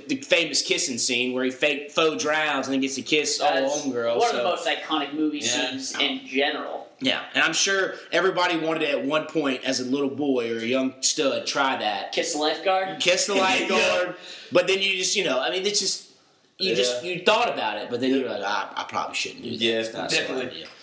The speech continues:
Speaker 1: But yeah, Sandlot, like I said, that was my number two. It's just now, it, Zach Bell was the one who was upset. So Zach Bell, it is now on one of our lists for the podcast. You should be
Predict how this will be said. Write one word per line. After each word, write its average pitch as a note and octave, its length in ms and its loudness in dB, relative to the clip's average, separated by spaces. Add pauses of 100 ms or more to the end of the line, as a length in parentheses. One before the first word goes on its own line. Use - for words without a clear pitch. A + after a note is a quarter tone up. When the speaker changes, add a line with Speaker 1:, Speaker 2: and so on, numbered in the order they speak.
(180)
Speaker 1:
But C3 100 2
yeah, G#2+ 120 0
Sandlot, E3 560 2
like C#3+ 100 -4
I C#3 40 -2
said, C3 240 0
that C#3 120 0
was D3 140 0
my C#3 160 0
number C3+ 260 0
two. C3+ 520 0 (840)
It's - 100 -2
just - 320 -2
now, D3+ 420 2
it, C3+ 140 -2
Zach D3 340 2
Bell F3 220 4
was C3+ 140 -4
the B2+ 80 -2
one C3+ 100 0
who C3+ 60 -2
was B2+ 100 -2
upset. B2 340 0
So A#2 140 -2
Zach C3 300 0
Bell, C#3 220 2
it B2+ 80 -4
is B2 120 -6
now C3+ 300 0
on B2 80 -4
one B2+ 100 -2
of A#2+ 80 -4
our A2 140 -4
lists A#2 340 0
for A2+ 80 -4
the G#2+ 60 -2
podcast. G#2 600 -2
You G2+ 60 -6
should F#2+ 200 -4
be F#2+ 320 -6